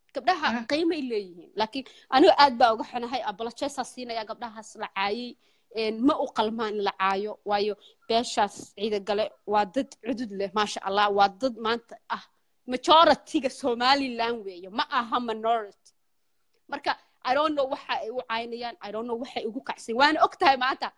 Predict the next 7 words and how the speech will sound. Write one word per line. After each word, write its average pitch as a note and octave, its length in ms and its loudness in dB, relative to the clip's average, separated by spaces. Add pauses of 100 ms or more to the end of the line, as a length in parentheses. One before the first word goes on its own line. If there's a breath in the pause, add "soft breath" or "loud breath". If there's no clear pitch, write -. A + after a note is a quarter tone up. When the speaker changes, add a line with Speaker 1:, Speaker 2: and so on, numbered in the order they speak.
(280)
Speaker 1:
Canada D#4+ 300 -2
haddaan C4 300 -2
joogno A#3+ 380 -10 (360)
iyo C4+ 160 -2
haddaan C#4 380 -4
joogno A#3+ 340 -8
Maraykan A#3+ 420 -4